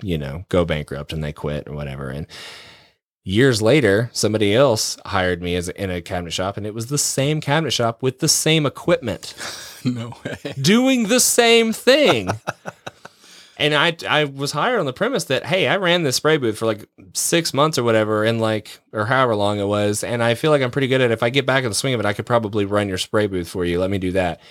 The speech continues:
Speaker 1: And they hired me, and I was like, "By the way, I'm dyslexic with numbers. Do not put me on the building side. I cannot build boxes.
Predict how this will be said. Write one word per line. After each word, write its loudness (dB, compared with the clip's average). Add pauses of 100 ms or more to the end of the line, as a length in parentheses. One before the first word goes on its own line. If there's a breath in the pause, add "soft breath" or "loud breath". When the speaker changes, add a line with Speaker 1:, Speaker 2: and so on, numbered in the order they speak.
(260 loud breath)
Speaker 1:
And -2
they 4
hired 2
me, 0
and 2
I 4
was -2
like, 0
"By 4
the 2
way, 2
I'm -2
dyslexic -2
with -4
numbers. 0
Do -4
not 0
put -2
me 0
on -2
the 0
building 2
side. 0
I -2
cannot -2
build 0
boxes. -6